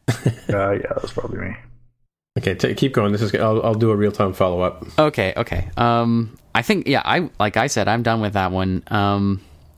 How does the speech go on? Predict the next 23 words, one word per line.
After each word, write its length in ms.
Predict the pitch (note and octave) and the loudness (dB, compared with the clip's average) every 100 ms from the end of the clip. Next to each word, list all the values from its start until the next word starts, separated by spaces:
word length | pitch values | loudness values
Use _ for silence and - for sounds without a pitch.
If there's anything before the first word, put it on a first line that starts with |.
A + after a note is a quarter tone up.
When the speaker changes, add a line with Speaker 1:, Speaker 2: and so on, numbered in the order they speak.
| - - | -10 -2
Speaker 3:
we're, 160 | C3 - | -2 -2
we're, 320 | - A#2+ A2+ - - - - - _ _ - - | -4 0 0 -4 -16 -20 -20 -20 _ _ -20 -14
Jaime 320 | - C#3+ D#3+ | -2 0 2
or 100 | D#3 | 0
Mark, 260 | A#2+ D#3 - | 0 -2 -2
were 60 | C3 | -4
you 100 | D3 | -2
saying 220 | D#3+ E3 | -4 -4
something 220 | F3+ F#3 | -4 -2
about 220 | F#3 G3+ | -2 -2
it? 120 | G3+ F#3 - - | -6 -8 -20 -14
I 40 | |
can't 180 | - - | -10 -6
remember. 320 | G2 - - - - - | -6 -6 -10 -16 -20 -10
But 120 | - - | -6 -2
Swift 220 | A#2+ - | -2 0
three 120 | G#2+ | -2
preview 300 | A2 G2 - | -2 -2 -2
one. 200 | G2 G2 - - - - - - - - | -4 -6 -10 -20 -20 -20 -20 -20 -6 0
All 80 | D3+ | 2
right, 220 | C3+ - | 2 2
so, 280 | G#3 C3+ - - - - | 0 0 -4 -14 -14 -4
um, 600 | - A#2+ A#2+ B2 B2 B2 | 0 2 2 2 0 -2